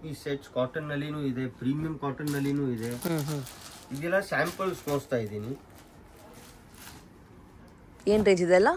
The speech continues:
Speaker 1: ಅದೇ from sixteen hundred to
Speaker 2: ಓ, ಆ
Speaker 1: ಟೂ ತೌಸಂಡ್ ಫೈವ್ ಹಂಡ್ರೆಡ್
Speaker 2: ರೇಂಜ್
Speaker 1: ವರೆಗೂ
Speaker 2: ಅಲ್ಲಿ
Speaker 1: ಇದೆ.
Speaker 2: ಬರುತ್ತೆ. This is all a hand work.
Speaker 1: ಹ್ಯಾಂಡ್ ವರ್ಕ್
Speaker 2: ಕಲರ್ಸ್.
Speaker 1: ಬರುತ್ತೆ ಇದೆಲ್ಲ.
Speaker 2: Silk
Speaker 1: ಬಾಟಮ್.
Speaker 2: ಬಟ್ಟೆ.
Speaker 1: ಹೌದು.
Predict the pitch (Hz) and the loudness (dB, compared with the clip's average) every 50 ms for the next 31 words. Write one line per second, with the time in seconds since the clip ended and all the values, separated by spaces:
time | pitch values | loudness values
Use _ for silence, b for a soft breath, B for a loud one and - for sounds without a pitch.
0 | 370 - - - - - - - - - - 160 190 196 180 131 - - - - | 0 -4 -14 -20 -20 -20 -20 -20 -20 -10 -6 -6 -4 -2 -4 -4 -6 -8 -16 -20
1 | - - - 185 214 233 226 - 208 - - - 247 240 226 214 208 202 208 208 | -16 -2 0 0 0 0 -2 -6 -8 -8 -2 0 4 4 4 4 4 2 0 0
2 | - 269 254 - - 254 - 226 208 185 220 226 208 - 180 190 196 190 180 175 | -2 -4 -4 -4 -4 0 2 4 4 4 4 2 4 4 4 6 6 6 8 8
3 | 175 180 180 185 180 - - - 123 - 160 156 160 160 - - - - - 151 | 8 8 8 6 4 4 4 4 2 2 0 -2 -2 -4 -10 -14 -14 -14 -12 -8
4 | 147 165 180 185 208 208 170 165 165 165 160 165 147 139 - - - - - - | -4 -2 -2 0 0 -2 -2 -4 -6 -6 -6 -8 -8 -8 -10 -12 -12 -12 -12 -10
5 | - - 151 165 175 175 165 160 143 - 156 147 147 143 104 - - 107 104 104 | -4 0 2 4 4 6 6 6 4 4 0 -2 -2 -4 -4 -6 -8 -8 -8 -6
6 | 107 110 104 101 - - - - - - - - - - - - - - - - | -6 -4 0 0 0 0 0 -4 -8 -12 -14 -14 -14 -14 -14 -14 -14 -14 -14 -14
7 | - - - - - - - - - - - - - - - - - - - - | -14 -16 -16 -16 -16 -14 -12 -12 -12 -12 -12 -12 -14 -16 -16 -18 -18 -18 -14 -8
8 | - - 123 - 240 233 233 226 - 202 165 156 143 - - 143 - - - - | -6 -4 6 8 8 8 8 6 4 6 6 6 6 6 2 -4 -4 -4 -10 -20
9 | - - - 113 104 92 | -18 -14 -12 -12 -12 -12